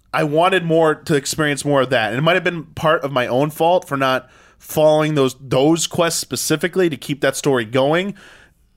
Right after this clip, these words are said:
And the same thing I was saying, I kinda like the, the open progression of it, was also kind of, like, the undoing of why I was frustrated with the, the, my level of satisfaction. I, I was not feeling a, a good level of satisfaction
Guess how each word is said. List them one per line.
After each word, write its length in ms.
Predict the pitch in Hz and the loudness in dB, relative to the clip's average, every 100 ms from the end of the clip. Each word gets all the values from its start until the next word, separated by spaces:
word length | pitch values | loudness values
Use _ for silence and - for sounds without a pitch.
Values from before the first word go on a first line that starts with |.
| _ | _
And 200 | 147 147 | -4 -2
the 60 | 139 | 0
same 260 | - 185 175 | 0 -2 -2
thing 200 | 175 165 | -2 0
I 60 | |
was 200 | 147 139 | 0 0
saying, 240 | - 151 135 | 0 -2 0
I 200 | 131 117 | -2 -2
kinda 240 | 151 143 | -2 0
like 280 | 135 143 139 | 2 0 2
the, 140 | 127 | 0
the 100 | 117 123 | 2 0
open 260 | 135 123 | 0 -4
progression 540 | 113 127 139 151 - 123 | -6 -4 0 0 0 0
of 160 | 117 | 0
it, 220 | 117 113 - - - - | 0 -2 -6 -20 -14 -6
was 180 | 123 - | -4 -2
also 320 | 151 196 196 | 0 2 0
kind 160 | 175 180 | -2 -2
of, 120 | 165 | -2
like, 180 | 147 135 | -2 -2
the 80 | 147 | -2
undoing 540 | 127 147 135 143 139 | -2 -2 0 2 2
of 100 | 131 | 0
why 380 | 120 120 120 120 | 0 2 2 0
I 120 | 117 | 0
was 160 | 120 120 | 0 -4
frustrated 800 | - - - 131 127 135 127 123 | -10 -18 -2 0 0 -2 -2 -2
with 140 | 113 | -2
the, 120 | 117 | -4
the, 440 | 104 110 107 104 98 - _ | -2 0 0 0 -4 -10 _
my 80 | 120 | 0
level 240 | 135 135 | 2 0
of 80 | 120 | -2
satisfaction. 1000 | - 123 113 123 113 - 113 107 104 90 - | 0 0 0 -2 -2 -4 -6 -8 -8 -14 -4
I, 120 | 113 | 0
I 200 | 107 120 | 2 2
was 160 | 139 131 | 2 0
not 200 | 156 147 | -2 0
feeling 420 | 147 135 120 120 | -2 -2 -6 -4
a, 140 | 117 | -2
a 40 | 113 117 | -2 -4
good 200 | 120 127 | -2 0
level 220 | 123 117 | 0 -2
of 60 | 113 | 0
satisfaction 560 | 120 117 120 117 131 | 0 0 -2 -2 -6